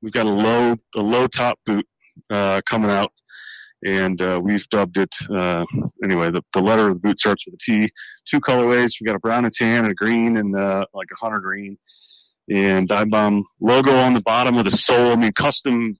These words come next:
custom rubber boot. So they're, they're, they're sweet. We're really excited about 'em here, and I can't wait to wear 'em.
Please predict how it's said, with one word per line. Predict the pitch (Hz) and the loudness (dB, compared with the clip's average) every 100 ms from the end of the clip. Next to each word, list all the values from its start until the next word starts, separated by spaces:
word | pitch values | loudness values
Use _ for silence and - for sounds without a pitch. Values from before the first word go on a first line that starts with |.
| - | -6
custom | 127 123 127 110 | -4 0 0 2
rubber | 113 110 | 0 0
boot. | 101 113 - | 0 0 -2
So | - 101 95 92 90 85 - | -8 -2 2 2 0 -4 -2
they're, | 104 92 | 0 0
they're, | 101 107 _ | -2 -4 _
they're | 117 117 | -2 0
sweet. | - 110 | 0 0
We're | 107 120 | 2 2
really | 117 | 2
excited | 95 107 95 | 2 0 -2
about | 90 87 | -2 -4
'em | 82 | -4
here, | 92 82 - | -4 -4 -10
and | 90 | -20
I | 87 | -10
can't | 101 | -6
wait | 95 92 | -4 -2
to | |
wear | 82 90 | 0 0
'em. | 78 | -2